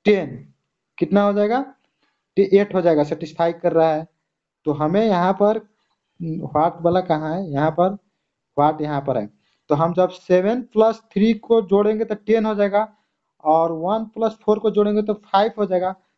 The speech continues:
तो टेन, टेन, टेन माइनस फ़ाइव करेंगे, तो कितना, फ़ाइव हो जाएगा। इसीलिए ऑप्शन नंबर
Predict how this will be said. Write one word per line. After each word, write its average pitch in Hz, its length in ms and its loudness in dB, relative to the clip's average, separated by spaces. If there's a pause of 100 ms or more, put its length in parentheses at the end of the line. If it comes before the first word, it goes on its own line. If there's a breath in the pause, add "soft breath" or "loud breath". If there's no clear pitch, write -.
(160)
तो 160 60 -6
टेन, 214 640 0 (280)
टेन, 233 380 2 (440)
टेन 208 280 2
माइनस 202 600 2 (140)
फ़ाइव 185 180 2
करेंगे, 202 420 0
तो 226 120 -2
कितना, 208 280 0
फ़ाइव 160 380 0
हो 156 80 4
जाएगा। 165 340 4 (320)
इसीलिए 196 500 2
ऑप्शन 165 440 -4
नंबर 190 340 2